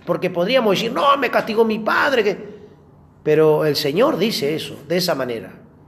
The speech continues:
Dice que lo aborrece si no lo castiga. Y Dios a su pueblo le dio mandamiento, le dio ordenanza. ¿Para qué? Para que ellos guardaran. Para que ellos guardaran. Y ahí viene la parte que tú decías, hermano Adrián,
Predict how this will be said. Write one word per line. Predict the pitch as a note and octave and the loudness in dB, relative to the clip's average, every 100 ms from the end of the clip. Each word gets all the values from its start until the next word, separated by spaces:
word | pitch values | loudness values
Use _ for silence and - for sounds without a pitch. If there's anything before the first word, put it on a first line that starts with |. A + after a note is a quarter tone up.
| _ _ | _ _
Dice | E3 F3+ A#3+ | -8 -6 -2
que | G3+ | 2
lo | F3+ | 4
aborrece | E3 D3+ D3+ B3 - - - - - - | 4 2 0 0 -2 -6 -12 -16 -20 -20
si | - | -12
no | C3+ C3+ | -6 -2
lo | B2+ | -2
castiga. | A#2 - A2+ G2 - - _ _ _ - - - | -6 -10 -10 -10 -14 -20 _ _ _ -20 -20 -4
Y | G#3 | 0
Dios | F#3 D4 C#4 G#3+ G#3+ - | 2 4 6 4 0 -4
a | D#3 | -4
su | - D#3+ | -4 -2
pueblo | E3+ C#3 C3+ C#3+ | 0 0 -2 -6
le | D3+ D#3 | -4 -2
dio | D#3+ A#3+ | 0 0
mandamiento, | B3+ F3+ D3+ F#3+ G3 - - - | 0 -2 -2 0 -2 -6 -14 -14
le | - C3+ | -8 -4
dio | D3+ | -2
ordenanza. | G3+ E3+ C3+ F3 E3 - F#2 - - - | 0 -2 -4 -4 -6 -10 -16 -20 -20 -6
¿Para | A3 C#3+ | 0 0
qué? | C3 G#2 - - - | -2 -8 -10 -20 -10
Para | - D#3 D#3 | -2 0 0
que | |
ellos | G#3 C4 A#3+ | -2 -2 0
guardaran. | G#3 F3+ C4 E4+ A3+ A2+ - - - _ _ _ _ _ _ _ _ | 2 2 2 2 0 -4 -12 -20 -20 _ _ _ _ _ _ _ _
Para | E3 E3 | 2 2
que | E3+ | 2
ellos | A#3 C#4 | 0 0
guardaran. | C4+ F#3+ B3+ C#4 D3 A2+ - - _ - - | 2 2 4 2 0 -4 -14 -20 _ -20 -4
Y | |
ahí | D#3+ G#3 B3+ | 0 2 0
viene | C4+ B3 | 0 2
la | G3+ | 2
parte | A3 A3 G3+ | 2 0 0
que | F3+ | -2
tú | G#3+ | 0
decías, | A#3+ A3+ G#3 F3+ D3+ | 2 0 2 0 -2
hermano | D3+ D#3+ E3+ | -4 -4 -2
Adrián, | G3 E3+ D#3 E3 | 0 0 -2 -4